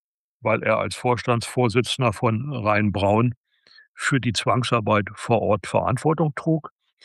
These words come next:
Ihm passiert aber nichts. Er war nicht Mitglied der N S D A P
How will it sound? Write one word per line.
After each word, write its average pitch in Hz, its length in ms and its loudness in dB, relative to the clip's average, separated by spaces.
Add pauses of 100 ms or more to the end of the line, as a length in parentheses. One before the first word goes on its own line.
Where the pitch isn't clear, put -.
(120)
Ihm 135 160 0
passiert - 500 -2
aber 104 240 0
nichts. - 480 -2 (280)
Er 110 120 2
war 104 140 2
nicht 117 300 0
Mitglied 120 480 0
der 117 140 2
N 110 100 2
S 113 180 0
D 117 140 2
A 104 60 4
P 113 340 0